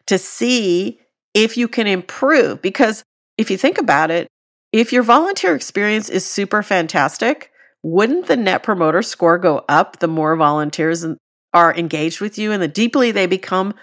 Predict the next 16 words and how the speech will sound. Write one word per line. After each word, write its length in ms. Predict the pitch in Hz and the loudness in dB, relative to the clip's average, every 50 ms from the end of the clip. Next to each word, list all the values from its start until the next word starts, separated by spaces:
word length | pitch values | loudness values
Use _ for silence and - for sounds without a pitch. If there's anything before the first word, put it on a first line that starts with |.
| - - - - - - _ - | -20 -20 -20 -20 -20 -16 _ -4
engaged 340 | 208 208 202 196 202 220 - | -4 0 2 2 2 2 0
with 140 | 226 233 226 | -2 -2 0
your 100 | 220 226 | 2 2
organization? 640 | 220 220 233 226 220 226 220 226 - 254 247 254 - - - - _ _ - | 2 2 0 0 2 0 0 0 2 0 -2 -2 -6 -18 -20 -20 _ _ 2
It 100 | 226 226 | 4 4
would 200 | 220 220 214 - | 4 4 0 0
stand 320 | - - 247 254 269 277 | -2 2 4 4 4 4
to 80 | 262 247 | 2 0
show. 480 | 247 - - 294 269 - - - - - _ - - - - - - _ _ _ _ _ - | 0 2 4 4 6 4 2 0 -6 -12 _ -20 -20 -20 -20 -20 -20 _ _ _ _ _ 2
And 220 | 240 240 233 - - | 4 4 4 2 2
if 260 | 247 269 262 262 - | 4 4 2 2 0
Net 280 | 240 233 247 269 302 - | -4 0 0 0 0 0
Promoter 440 | - 311 262 247 240 240 233 226 233 | -2 -2 0 2 2 2 2 0 0
Score 340 | - - - 233 214 208 202 | -2 -2 0 2 2 2 2
goes 360 | 185 190 180 170 165 156 - _ _ - | 0 -2 -2 -2 -2 -6 -8 _ _ -6
down, 880 | - 269 302 330 349 370 392 370 302 185 147 135 143 147 151 190 208 196 | -2 0 0 0 0 0 2 4 4 4 4 2 -2 -4 -4 -6 -8 -10